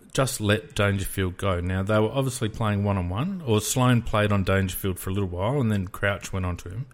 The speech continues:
But both times, Crouch just didn't stay with him. Like, he didn't follow the ball. He was ball watching and not worrying about where Dan-, Dangerfield was. But not only that, Crouchy wasn't e-, even in a right position had we got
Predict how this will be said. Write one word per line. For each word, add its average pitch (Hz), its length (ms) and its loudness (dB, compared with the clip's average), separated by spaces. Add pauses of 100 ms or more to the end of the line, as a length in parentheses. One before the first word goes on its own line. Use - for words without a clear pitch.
(520)
But - 300 0
both 202 260 4
times, 156 460 0
Crouch 156 440 2
just 147 280 0
didn't 110 260 2
stay 104 320 2
with 123 260 2
him. 90 260 -4 (800)
Like, 120 240 2 (140)
he 131 140 2
didn't 160 320 2
follow 127 320 2
the 113 100 4
ball. 139 300 4
He 120 160 4
was 110 180 2
ball 143 320 4
watching 95 540 -2
and 117 320 4
not 123 180 4
worrying 110 260 4
about 101 280 0
where 101 120 2
Dan-, 110 380 -4 (340)
Dangerfield 113 540 2
was. 85 220 -8
But 147 200 2
not 156 140 4
only 160 220 2
that, 123 240 2 (960)
Crouchy 202 360 2
wasn't 160 280 4
e-, 139 180 2
even 123 260 6
in 113 140 6
a 107 60 4
right 107 280 0
position 107 460 0
had 101 320 0
we 127 160 4
got 110 240 0